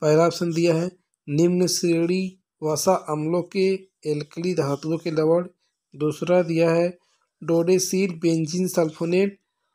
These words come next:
और तीसरा दिया है उच्च श्रेणी वसा अम्लों के अल्कोहल धातुओं के लवण और डी दिया है उच्च श्रेणी वसा अम्लों के एल्कली धातुओं के लवण। तो इसका आंसर दिया है डी। दोस्तों इसका आंसर आपका डी हो गया।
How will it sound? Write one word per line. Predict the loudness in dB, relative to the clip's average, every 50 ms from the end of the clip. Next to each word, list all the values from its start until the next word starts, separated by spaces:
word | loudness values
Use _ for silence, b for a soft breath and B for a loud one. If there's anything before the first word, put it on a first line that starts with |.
| -20 -20 _ -6
और | -6 -6
तीसरा | -2 0 0 0 2 2 2 2 2
दिया | 2 2 2 2 2 2
है | 0 -2 -4 -6 -8
उच्च | -10 -10 -8 -6 -4
श्रेणी | -2 -2 -2 0 0 0 0 0 2 2
वसा | 2 2 2 2 0 0
अम्लों | 0 0 0 -2 -2
के | -2 -2 -4
अल्कोहल | -4 -2 -2 -2 0 0 0
धातुओं | 0 -2 -6 -6 -6 -6 -6
के | -4 -4 -2
लवण | 0 0 2 2 0 -2 -4 b b b b b b b b b b _
और | -2 -2 0
डी | 2 2 2 2
दिया | 2 2 2 2
है | 2 2 0
उच्च | -4 -4 -4 -4
श्रेणी | -2 -2 0 0 0 0 0 2
वसा | 0 0 2 2 2 2
अम्लों | 2 2 -2 -2
के | -2 -2 -4 -4 -4 _ -10 -8
एल्कली | -8 -8 -8 -12 _ -10 -8 -6 -4 -4 -6 -6 -8 -10 -12
धातुओं | -12 -10 -6 -6 -6 -4
के | -4 -4
लवण। | -4 -4 -2 -4 -4 -6
तो | -8 -8
इसका | -8 -4 -2 -2 -2 0 0
आंसर | 0 0 0 2 0 0 0
दिया | 0 2 4 4
है | 4 4 2 0
डी। | 0 0 0 0 -4 -8 -16 b b b b b b b b b _ _ _ _ 0
दोस्तों | 0 2 2 2 0 0 -2
इसका | -4 -4 0 0 0 0 -2
आंसर | -4 -4 -2 -2 0 0 2 2
आपका | 0 0 -2 -2 -4
डी | -2 -2 -4 -2
हो | -2 -2 -4
गया। | -4 -6 -8 -8